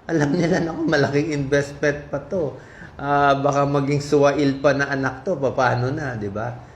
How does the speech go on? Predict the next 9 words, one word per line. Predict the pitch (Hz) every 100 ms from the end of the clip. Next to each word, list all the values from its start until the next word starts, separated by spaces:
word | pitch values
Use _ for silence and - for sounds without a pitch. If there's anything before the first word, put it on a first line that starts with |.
| - -
So, | - 135 127
they | 139 135
give | 135 147 143
up | 123
relationship, | 113 120 160 - 190 170 190 185 -
time, | 160 165 170 151
money, | 156 165 175 180 165
freedom, | 170 170 156 170 165
food. | 156 - 226 208 131 107